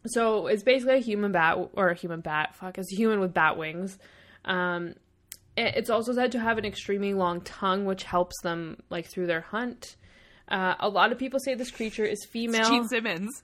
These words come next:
Speaker 1: It's literally Gene Simmons.
Speaker 2: <laughs> It's Gene Simmons.
Speaker 1: <laughs>
Speaker 2: His costume has wings, too, doesn't it?
Speaker 1: Oh my God.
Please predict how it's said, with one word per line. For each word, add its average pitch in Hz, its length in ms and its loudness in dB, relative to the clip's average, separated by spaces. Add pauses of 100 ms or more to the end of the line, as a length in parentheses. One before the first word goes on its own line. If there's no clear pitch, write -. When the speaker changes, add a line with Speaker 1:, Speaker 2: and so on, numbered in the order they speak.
(160)
Speaker 1:
It's 214 240 2
literally 254 480 8
Gene 240 260 6
Simmons. 214 360 4
Speaker 2:
<laughs> 208 200 6
It's - 240 6
Gene 359 200 6 (120)
Simmons. 359 380 6
Speaker 1:
<laughs> 381 100 4 (2000)
Speaker 2:
His 508 640 -2
costume 466 480 6
has 440 220 6
wings, 392 380 6
too, 392 240 6
doesn't 392 300 4
it? 427 80 4
Speaker 1:
Oh 247 100 8
my 247 180 6
God. 202 760 0